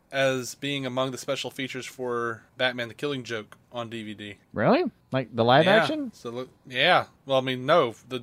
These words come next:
Speaker 1: anime, it looks like we're getting an animated
Speaker 2: Oh.
Speaker 1: film based on Justice League Dark, is what I'm saying.
Speaker 2: Oh.
Speaker 1: Yeah.
Speaker 2: I didn't know about that at all.
Speaker 1: Yeah.
Speaker 2: Okay.
Speaker 1: Yeah. Know what else animated Justice League thing is happening?
Speaker 2: Go for it.
Speaker 1: Well, we talked about it ear-, uh, earlier this year.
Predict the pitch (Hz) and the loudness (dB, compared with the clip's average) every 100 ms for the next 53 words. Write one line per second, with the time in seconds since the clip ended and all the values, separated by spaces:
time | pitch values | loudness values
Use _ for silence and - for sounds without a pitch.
0 | 127 147 160 127 165 175 147 151 135 127 | -4 -2 -2 -4 -4 -4 -4 -2 -2 -2
1 | 127 285 320 117 139 131 113 120 113 123 | 6 12 12 10 2 -4 -2 -6 -6 -6
2 | 117 123 117 120 110 123 131 - 110 110 | -4 -4 -6 -8 -2 0 0 -2 -12 -12
3 | 98 120 101 - _ _ 240 359 214 - | -8 -8 -8 -14 _ _ 8 10 8 4
4 | _ _ 120 143 135 - - - _ 123 | _ _ 0 4 4 0 -20 -20 _ 2
5 | 131 170 233 254 233 208 202 277 349 - | 4 6 6 6 4 4 4 4 2 -2
6 | _ _ 117 147 156 _ - 147 214 214 | _ _ -6 -6 -6 _ 2 6 8 10
7 | 226 320 - _ _ - - - _ - | 8 6 -4 _ _ -20 -20 -20 _ -2
8 | 143 131 147 151 - _ - 147 160 156 | 2 4 4 2 -8 _ -2 0 2 2
9 | 165 147 123 147 180 151 160 160 139 170 | 2 2 0 -2 -2 -4 -2 -4 -2 -4
10 | 180 151 160 170 233 214 - - 117 113 | -2 2 2 2 -2 -6 -12 -4 0 2
11 | 123 _ - 135 156 165 170 175 170 170 | 0 _ -16 -2 0 2 2 2 4 4
12 | 147 160 147 135 127 120 - 120 120 127 | 4 2 2 4 4 2 -4 -16 -12 -6
13 | 143 160 131 120 120 139 104 | -2 -2 -2 -4 -2 -2 -2